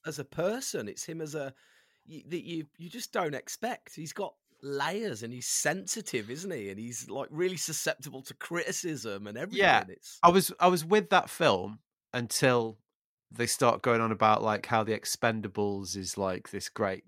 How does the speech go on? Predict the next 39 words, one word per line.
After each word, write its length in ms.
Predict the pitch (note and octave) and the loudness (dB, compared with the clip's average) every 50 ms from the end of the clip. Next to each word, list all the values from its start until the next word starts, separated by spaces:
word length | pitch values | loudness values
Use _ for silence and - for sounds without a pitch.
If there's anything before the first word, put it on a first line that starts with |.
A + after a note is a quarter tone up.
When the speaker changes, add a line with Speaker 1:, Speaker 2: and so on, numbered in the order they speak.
| - | -14
Speaker 2:
commentary 540 | - - G#2+ G2+ G#2 G2+ G2 - - G2+ F#2+ | -2 -2 0 0 0 -4 -6 -4 -4 -2 -2
on, 140 | F2+ F2 F#2 | -2 -4 -4
you 80 | - C#3 | 0 2
know, 160 | C3+ A#2 A2+ | 4 4 6
like, 180 | A#2+ A#2+ B2 - | 6 4 4 4
Speaker 1:
Oh, 40 | F#2 | 0
yeah. 120 | F2+ F2 E2 | -4 -4 2
Speaker 2:
ob-, 160 | D#3+ D#3+ E3 D#3 F3 F3 F3+ | 4 4 6 6 6 6 4
ob-, 40 | F#3 | 6
obviously, 360 | E3+ F3 F3 F3+ - - F3 E3+ | 4 6 6 6 4 4 2 4
like, 220 | D#3 D3+ D3 - | 6 6 6 6
Rocky 520 | B2+ B2+ C3+ C#3 C3 - - - B2 A#2+ A#2 | 4 2 2 2 2 2 -2 0 2 2 4
and 200 | A2+ A2 G#2 G#2 | 2 2 4 4
Rambo 680 | A2+ A2+ A2+ A2 G#2 G2 G2+ G2+ G2+ G2+ G2 G2 G2 F#2+ _ _ _ - _ _ _ _ _ _ _ _ - | 4 4 4 2 0 2 2 4 4 2 2 -2 -4 -8 _ _ _ -20 _ _ _ _ _ _ _ _ -2
and 120 | G#2 G#2+ | 0 2
a 60 | G#2 G#2+ | 2 6
lot 180 | A#2 B2 G#2+ | 6 6 6
of 60 | A2 | 6
his, 440 | G#2+ A#2 A2+ G#2 - - - - - _ | 2 0 0 0 0 -2 -4 -6 -8 _
a 60 | - A#2 | -4 0
lot 140 | A#2 A2+ | 2 2
of 80 | A2+ G#2 | 2 2
his, 340 | A2 G#2 - - - - _ _ _ _ _ _ - | -2 -4 -4 -8 -10 -14 _ _ _ _ _ _ -18
y-, 100 | - - _ | -18 -18 _
y-, 120 | - D#2+ - - | -18 -20 -10 -2
you 100 | D3 D3 | 2 2
know, 40 | C3 | 4
you 100 | C3+ C3+ | 4 4
can 160 | - E3+ D3+ D#3 | 2 0 4 6
make 160 | E3+ D#3 C3 | 6 6 6
that 160 | C#3 B2+ - | 4 2 0
case 320 | - D3+ C#3 C3 B2 - - | 2 0 0 0 0 -4 -8
for 100 | - A#2 | -10 -10
him 80 | G#2+ | -12
being, 240 | G2+ A2 A2 G#2 G2+ | -10 -8 -8 -8 -8
like, 160 | G2+ G2 - - | -10 -12 -14 -16
a 40 | |
proper 320 | F#2+ - A2+ G2+ - G#2+ G#2 | -16 -12 -12 -12 -8 -4 -4
artist. 560 | G#2 G#2 F#2+ - - E2 _ - - - _ | -2 -2 -4 -6 -8 -16 _ -20 -20 -20 _